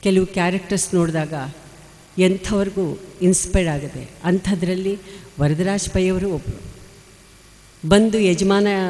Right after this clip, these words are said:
ಒಂದು, ಆ ಒಂದು ಹೆಸರನ್ನು ಇಟ್ಕೊಂಡು ಮಾಡ್ತೀನಿ ಅಂದಾಗ ತುಂಬ ಇಷ್ಟಪಟ್ಟರು ನಮ್ಮ ಯಜಮಾನ. ಖಂಡಿತ ಮಾಡಿ. ಆ ಯಜಮಾನ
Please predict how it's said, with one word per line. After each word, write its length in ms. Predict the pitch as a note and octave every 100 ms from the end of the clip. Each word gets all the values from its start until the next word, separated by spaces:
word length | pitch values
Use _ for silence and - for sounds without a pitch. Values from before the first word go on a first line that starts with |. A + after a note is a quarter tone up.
| E3+ D#3+
ಒಂದು, 520 | E3+ E3 D#3 - -
ಆ 120 | E3+
ಒಂದು 280 | E3+ E3 E3
ಹೆಸರನ್ನು 600 | D3+ F3+ - G#3+ G3+ F#3
ಇಟ್ಕೊಂಡು 340 | E3 - E3
ಮಾಡ್ತೀನಿ 440 | D#3+ D#3 D#3 D#3+ D#3+
ಅಂದಾಗ 260 | D3+ D3+
ತುಂಬ 400 | D3+ D#3 A3+ C4+
ಇಷ್ಟಪಟ್ಟರು 680 | B3 E3+ - E3+ E3 D3 D3+
ನಮ್ಮ 220 | D3+ C#3+
ಯಜಮಾನ. 300 | C3+ C#3+ C#3+ - - - -
ಖಂಡಿತ 360 | E3 F#3 A3+ -
ಮಾಡಿ. 340 | F3 D#3+ C#3+ C3 - - - - - - - - - - - - - - - - - - - - -
ಆ 160 | F3 F#3+
ಯಜಮಾನ 600 | F3 F3+ - A#3 B3